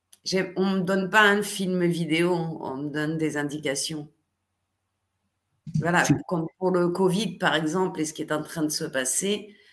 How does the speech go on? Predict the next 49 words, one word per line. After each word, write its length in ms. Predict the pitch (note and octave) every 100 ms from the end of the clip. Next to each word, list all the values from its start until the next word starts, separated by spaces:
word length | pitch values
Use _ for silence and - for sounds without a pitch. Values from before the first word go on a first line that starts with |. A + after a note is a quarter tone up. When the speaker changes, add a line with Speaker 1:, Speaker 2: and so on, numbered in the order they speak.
| _
Speaker 1:
on 120 | -
m'a 140 | D3 D3+
dit 160 | E3
à 100 | F#3+
un 100 | E3
moment 280 | E3 E3+ F3
donné, « 720 | F3 E3 E3 F3+ A3+ B3 - - _ _ _ _ _ _ _ _ _ _
Tu 100 | C#3+
vas 80 | D3
devoir 260 | D#3+ F3
te 80 | F3+
reposer, 800 | E3 E3+ E3+ E3+ E3 G#3 C4+ B3
tu 120 | F3
seras 300 | E3 - C#3+
arrêté. » 680 | D3 C#3 C#3 - D3+ D#3+ A3+
Donc, 160 | E3+
j'ai 120 | G2+ -
cru 220 | - D#3+
que 160 | D3+
j'étais 300 | B2 C3 B2
malade, 440 | B2+ G#2+ A#2+ E3+ F3
hein, 300 | D3 F#3+ F3+
j'ai 160 | C3 B2+
cru 160 | - -
que 40 |
je 60 | -
serais 160 | A2 G#2+
tombée 300 | A2+ C#3+ B2+
malade. 320 | B2 A#2+ B2+ - - _ _ - - _
Et 180 | - F3
puis, 540 | F3 - G3+ G3 - E3+
euh, 160 | D#3
ils 100 | D3+
m'ont 140 | D#3+ D3+
dit, « 300 | E3 G3 G3+
Et 100 | E3+
tu 160 | F3 E3
vas 140 | E3
te 140 | E3+
ressourcer 540 | F3 E3+ E3+ - - A3+
parce 180 | A#3 D#3
qu'on 400 | - - - D3+
aura 340 | C#3+ E3+ E3+ -
besoin 320 | D3 D3 D#3
de 100 | D3+
toi, 300 | C#3+ C#3 D#3+
beaucoup 320 | D#3+ D3+ -
de 100 | C3+
morts. » 480 | D3 C#3+ E3+ F3 -